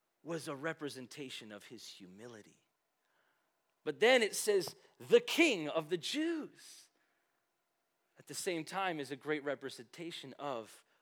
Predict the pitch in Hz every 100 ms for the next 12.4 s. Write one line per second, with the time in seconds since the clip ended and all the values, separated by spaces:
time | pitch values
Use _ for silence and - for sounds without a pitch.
0 | _ 120 131 156 143 107 - _ _ _
1 | _ _ - 147 123 165 156 107 90 -
2 | - _ _ 147 147 131 110 127 117 107
3 | _ _ _ - 185 175 117 98 92 _
4 | _ _ _ _ - 143 92 80 _ _
5 | _ _ _ _ _ _ _ - 233 294
6 | 285 220 175 180 202 247 208 190 170 -
7 | - - 190 180 202 196 190 185 190 208
8 | 262 330 233 226 202 - 226 185 190 180
9 | 196 220 208 170 151 - 294 262 143 -
10 | - - 254 254 277 285 240 226 220 233
11 | 226 220 196 185 156 160 254 302 240 175
12 | 147 131 135 104